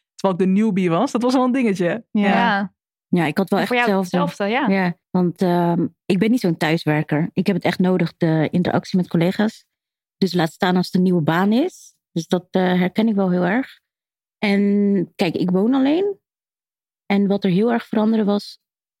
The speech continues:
Speaker 4: mijn bewegingsvrijheid. En de mate waarin ik mensen dus zie. Niet dus, niet meer. En een jaar eerder had ik dus net twee nieuwe huisgenoten. Namelijk mijn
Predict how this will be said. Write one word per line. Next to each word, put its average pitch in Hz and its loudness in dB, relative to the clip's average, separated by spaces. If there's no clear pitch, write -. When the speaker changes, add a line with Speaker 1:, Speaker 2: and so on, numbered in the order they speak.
Speaker 4:
mijn 185 2
bewegingsvrijheid. 214 -2
En 202 2
de 185 0
mate 196 0
waarin 185 2
ik 180 -2
mensen 196 0
dus 175 -2
zie. 277 -4
Niet 175 0
dus, 156 -2
niet 160 0
meer. 165 0
En 185 2
een 185 0
jaar 175 0
eerder 262 0
had 202 -2
ik - -6
dus - -4
net 214 0
twee 202 -2
nieuwe 190 2
huisgenoten. 208 0
Namelijk 175 0
mijn 175 0